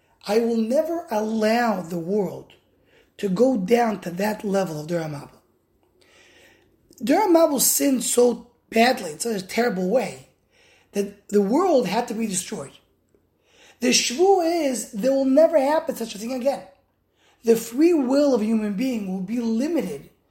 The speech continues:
that they will never allow that to happen again. This is very similar to what was promised on Dor HaPalaga. Dor HaPalaga, that they tried to build a migdal, to build a tower.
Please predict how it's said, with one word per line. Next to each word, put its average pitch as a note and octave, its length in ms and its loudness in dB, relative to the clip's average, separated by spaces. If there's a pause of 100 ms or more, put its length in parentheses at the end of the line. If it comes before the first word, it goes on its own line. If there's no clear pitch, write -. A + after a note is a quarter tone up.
(220)
that G#3+ 120 -6
they A3 60 2
will G#3+ 120 0
never C#4 340 0
allow G#3+ 640 -2 (380)
that F#3+ 320 -2
to F3+ 60 -8
happen E3 280 -8
again. C#3+ 260 -14 (1040)
This D4 220 -2
is C4 120 -4
very B3+ 180 4
similar G3 680 0 (360)
to G#3 180 -6
what G3 300 -4
was F#3 160 -6
promised A#3 520 -2
on G3 100 -6
Dor G#3 200 2
HaPalaga. A#3 500 0 (220)
Dor C4+ 200 0
HaPalaga, A3+ 480 -2
that G3+ 100 -10
they F#3 80 -10
tried A3 300 -6
to G#3 60 -12
build G#3+ 300 -4
a G#3+ 60 -8
migdal, G#3 600 -2 (340)
to - 100 -20
build G3+ 180 -2
a F#3 100 -4
tower. F3+ 480 -4